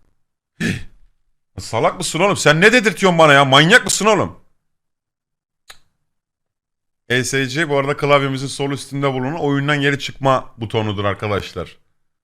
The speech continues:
Onu söyleyeyim. Cansel alt tab atmayı bilmiyor olarak ben konuyu bağlayayım, oraya bağlayayım.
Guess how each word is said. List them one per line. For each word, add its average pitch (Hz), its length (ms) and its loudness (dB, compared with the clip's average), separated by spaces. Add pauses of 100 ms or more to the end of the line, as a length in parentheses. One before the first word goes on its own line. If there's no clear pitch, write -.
Onu 131 200 -4
söyleyeyim. 113 480 -4 (3250)
Cansel 123 340 2
alt 170 220 4
tab 170 120 2
atmayı 180 360 2
bilmiyor 131 440 -2
olarak 151 240 -2
ben 143 140 -4
konuyu 143 380 -4
bağlayayım, 127 400 2
oraya 113 300 0
bağlayayım. 101 340 -4